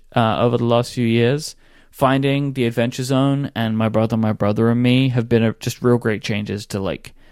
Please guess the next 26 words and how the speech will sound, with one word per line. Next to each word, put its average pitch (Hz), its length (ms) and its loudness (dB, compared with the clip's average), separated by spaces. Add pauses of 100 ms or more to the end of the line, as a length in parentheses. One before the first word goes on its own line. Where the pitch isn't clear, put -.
(120)
my 107 160 2
podcast 104 540 -6
diet. 82 360 -6 (840)
Yeah, - 100 -10 (260)
I, 147 480 2
I 135 220 4
create 135 720 0 (340)
technology 123 540 -2
podcasts 110 640 -6
and 110 80 -4
I 104 60 -2
listen 110 320 -4
to 101 120 -4
a 101 60 -4
handful 104 420 -4
of 104 120 -8
them, 95 260 -8 (320)
and 113 100 0
that's - 200 -4
enough 113 240 -2
for - 120 -18
me - 160 -14
now. - 320 -14 (200)
You 110 100 -4
know, 95 100 -2
like, 98 220 -2